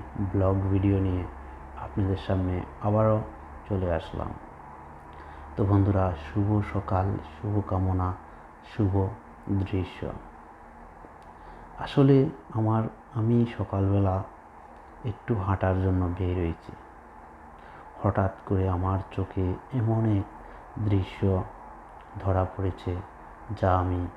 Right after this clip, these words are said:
ক্যামেরায় বন্দি করার জন্য এই ব্লগ ভিডিওটা আপনাদের কাছে শেয়ার করলাম। আশা করি আমার কাছে অসম্ভব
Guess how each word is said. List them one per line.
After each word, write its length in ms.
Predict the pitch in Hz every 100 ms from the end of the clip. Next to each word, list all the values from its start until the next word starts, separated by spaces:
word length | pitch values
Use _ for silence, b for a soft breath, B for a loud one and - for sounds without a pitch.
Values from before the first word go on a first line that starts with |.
| - - - - - - - - - -
ক্যামেরায় 480 | 104 98 98 92 92
বন্দি 320 | 98 98 95
করার 340 | 95 92 92 87
জন্য 340 | 92 87 87 - - - - -
এই 120 | 107 98
ব্লগ 280 | 92 90 87
ভিডিওটা 400 | 90 90 87 90
আপনাদের 320 | 85 - 90 90
কাছে 240 | 87 - -
শেয়ার 200 | 92 82 82
করলাম। 280 | - - - - - - - - - - - - - B B -
আশা 200 | 110 135
করি 400 | 151 143 139 151 - - -
আমার 280 | 104 98 98
কাছে 320 | 101 - 101
অসম্ভব 640 | - 107 - 117 107 101